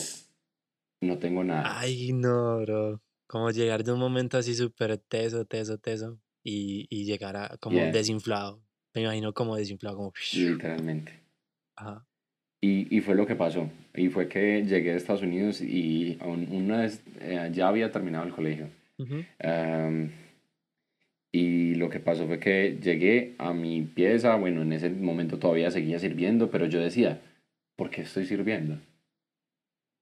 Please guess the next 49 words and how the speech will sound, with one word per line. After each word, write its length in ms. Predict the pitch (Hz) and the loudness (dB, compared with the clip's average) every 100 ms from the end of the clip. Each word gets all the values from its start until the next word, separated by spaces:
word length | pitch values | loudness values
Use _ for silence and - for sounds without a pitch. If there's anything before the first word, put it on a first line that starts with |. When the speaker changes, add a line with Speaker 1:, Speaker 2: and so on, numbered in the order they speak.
| _ - | _ 0
Speaker 1:
¿Para 260 | 95 90 | 2 2
qué 100 | 92 | 0
estoy 240 | 87 104 101 | -2 0 0
sirviendo? 540 | 104 107 87 82 78 123 | 2 0 0 -4 -8 -4
Si 140 | 104 | 0
Speaker 2:
Oh. 20 | 95 | 2
Speaker 1:
literalmente 500 | 92 85 87 92 101 | 2 0 -2 -2 -2
no 120 | 98 | -2
estoy 280 | 95 - 98 | -4 0 0
sintiendo 680 | 92 95 90 98 90 90 85 | 0 -2 -2 0 0 0 0
lo 180 | 82 87 | 0 0
que 140 | - | 0
ya 100 | 85 | 0
había 220 | 78 85 82 | 0 -2 -4
sentido. 440 | 78 78 90 156 - - | -4 0 0 -2 -10 -18
Speaker 2:
Las 160 | 107 - | -18 -10
Speaker 1:
¿Qué 140 | 110 | -2
Speaker 2:
preguntas. 200 | 101 104 | 0 4
Speaker 1:
pasa 320 | 113 110 120 | 4 4 2
conmigo 540 | 101 95 101 82 87 - _ _ _ | 0 0 0 -2 -8 -12 _ _ _
que 140 | - | -2
no 140 | 90 85 | 0 0
estoy 320 | 82 101 90 | -2 0 0
sintiendo 540 | 92 87 92 85 87 98 | 0 -4 -4 -4 -2 -2
eso?". 260 | - 151 - | -2 -10 -12
Speaker 2:
Ujú. 300 | 117 117 151 - _ _ _ _ _ _ | -12 -10 -12 -14 _ _ _ _ _ _
Speaker 1:
Y 140 | 104 104 | 2 6
fue, 240 | 113 113 | 6 6
y, 460 | 98 117 113 107 117 | 8 8 8 6 6
y 40 | |
mi 140 | 117 | 6
caso 240 | - 110 120 | 6 4 6
es 60 | |
muy 200 | 127 123 | 6 6
similar. 440 | 120 104 85 78 - - - | 4 4 2 0 -2 -8 0
Para 180 | 90 | 2
las 120 | 90 90 | 2 0
personas 340 | 92 90 98 | -2 -2 -2
que 80 | 98 | -4
nos 100 | 85 | -4
escuchan, 340 | - 101 101 | -2 -2 0
mi 60 | 87 | -2
caso 240 | 78 87 | -2 -2
fue 100 | 95 | 0
muy 180 | 101 101 | 2 2
similar 340 | 101 92 78 80 | 2 0 0 2
al 140 | 92 | 2
de 160 | 87 76 | 2 0
Juancho. 460 | 90 85 76 76 | 0 0 -2 -8